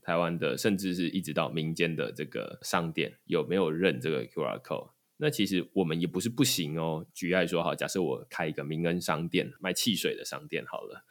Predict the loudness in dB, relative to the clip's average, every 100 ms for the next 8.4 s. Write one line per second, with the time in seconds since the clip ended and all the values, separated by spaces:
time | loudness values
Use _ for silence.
0 | -8 -2 2 2 2 0 0 -2 -4 -4
1 | 2 2 4 4 4 0 -4 0 0 2
2 | 2 2 0 0 0 -2 -2 -6 -6 -4
3 | -4 -6 -6 -2 0 0 0 0 -2 -2
4 | -4 -6 -6 -2 -2 -2 -2 -6 -6 -8
5 | -8 -6 -6 -8 -12 -14 -6 -2 0 0
6 | -4 -6 -2 -2 -2 -2 -4 -4 -6 -6
7 | -4 -4 -6 -12 -10 -8 -6 -6 -6 -8
8 | -8 -10 -10 -16